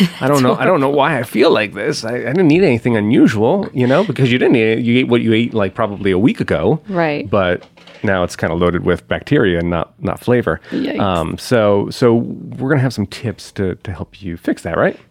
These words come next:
Speaker 2: Yeah. I mean, the truth is, like you said, sometimes leftover food will go bad in the fridge because it wasn't properly stored or it was left in the appliance you cooked it in too long. But sometimes the truth is it just won't taste as fresh as it
Speaker 1: Right.
Speaker 2: did the first time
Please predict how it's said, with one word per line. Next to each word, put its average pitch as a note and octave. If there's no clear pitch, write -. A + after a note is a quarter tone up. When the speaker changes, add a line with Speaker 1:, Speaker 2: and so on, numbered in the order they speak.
Speaker 2:
Yeah. A#3+
I -
mean, A#3
the A#3
truth A3
is, D#3+
like -
you F3+
said, D#3
sometimes F#3+
leftover E3+
food D#3+
will F3
go D#3
bad D3
in D3
the C#3
fridge -
because D3
it D3+
wasn't D#3
properly -
stored G#3+
or D#3
it -
was D3+
left C#3+
in D3
the C#3
appliance D3+
you -
cooked F3
it E3
in E3
too F3
long. D3+
But F3
sometimes C4+
the F3+
truth C4
is G#3+
it -
just -
won't F3+
taste F3
as D3+
fresh -
as E3+
it F3+
Speaker 1:
Right. G3
Speaker 2:
did F#3
the F3
first D3+
time C#3+